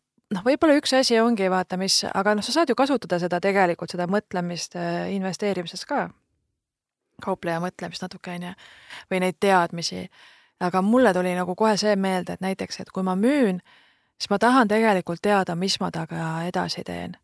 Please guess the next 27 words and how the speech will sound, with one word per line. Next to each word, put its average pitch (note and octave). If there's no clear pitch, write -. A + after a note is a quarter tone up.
Et F#3
see A#3+
lihtsustab G#3
mul F3+
ka G3
seda E3+
ost-, F#3
müümist, F#3
et F3+
ma F3+
selle F3
eile F3+
müüsin F3
maha, C4+
ma F#3
kohe B3
ostsin F#3+
uued G#3+
aktsiad, A3
sest -
ma F3
teadsin, F#3
mida E3
ma F3
järgmiseks F3+
tahan F3
osta. -